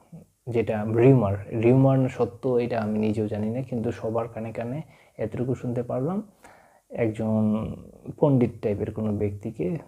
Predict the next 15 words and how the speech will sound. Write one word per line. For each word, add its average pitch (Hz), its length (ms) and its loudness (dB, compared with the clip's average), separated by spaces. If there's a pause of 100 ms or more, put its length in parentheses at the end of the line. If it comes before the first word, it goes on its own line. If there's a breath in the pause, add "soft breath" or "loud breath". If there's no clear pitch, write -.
ধরে 104 440 0 (1300 loud breath)
পুলিশ, 135 300 2 (380)
তো 95 400 -6 (180)
তার 113 360 0 (260)
ভক্তরাই 120 600 -2 (640 loud breath)
দাঙ্গা, 104 420 0 (240)
দাঙ্গা 113 380 0
হামলা 110 360 -2
করে 120 380 -2
এবং 101 640 -2 (580)
একজন 107 600 -4 (380)
উকিলও, 117 680 0
উকিলকেও 117 480 -4
মেরে 101 260 -2
ফেলে। - 300 -8